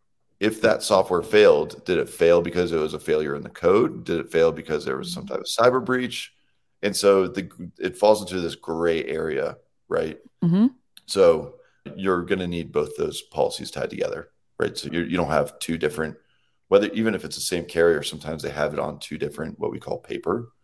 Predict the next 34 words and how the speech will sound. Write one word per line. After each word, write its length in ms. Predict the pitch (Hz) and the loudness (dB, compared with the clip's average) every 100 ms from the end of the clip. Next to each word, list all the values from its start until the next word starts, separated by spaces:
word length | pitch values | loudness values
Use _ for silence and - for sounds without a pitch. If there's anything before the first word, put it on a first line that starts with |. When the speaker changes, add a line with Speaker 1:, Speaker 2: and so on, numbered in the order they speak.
| _ _ _ | _ _ _
Speaker 1:
So 140 | - 87 | -8 -4
you 160 | 92 | -2
really 240 | 90 87 85 | 2 4 4
wanna 180 | 80 76 | 2 -2
have 220 | 73 71 | -4 -2
it 160 | 73 - - _ | -4 -6 -18 _
on 120 | - 80 | -8 -6
the 60 | |
same 200 | - 71 | -6 -8
paper. 420 | - 73 - - _ _ _ _ _ _ _ _ | -8 -8 -8 -12 _ _ _ _ _ _ _ _
So 140 | - | 0
they're 100 | 117 | 2
gonna 100 | 156 | 4
be 100 | 156 | 4
looking 240 | 147 127 123 | 6 6 4
at 100 | 117 | 6
that 160 | 101 - | 6 6
M 140 | 92 | 2
S 180 | 87 - | 2 4
A 140 | 80 | 4
first 360 | 78 85 80 - | 2 0 -2 -4
and 100 | 73 | -8
foremost 500 | 76 73 69 76 - | -6 -4 -6 -8 -8
to 80 | 76 | -8
see 140 | - | -4
your 140 | 76 | -2
limits 300 | 78 78 78 | -2 -4 -6
of 80 | - | -4
liability, 580 | - - - - - - _ _ _ _ _ _ _ _ _ | 0 0 -2 -4 -4 -8 _ _ _ _ _ _ _ _ _
right? 260 | - 76 - | -8 -8 -6
From 260 | - 98 95 | 2 2 6
there, 520 | 107 98 82 107 117 _ _ _ _ _ _ | 8 8 6 2 -6 _ _ _ _ _ _
what 260 | 82 92 - | 2 4 4
we 140 | 90 | -6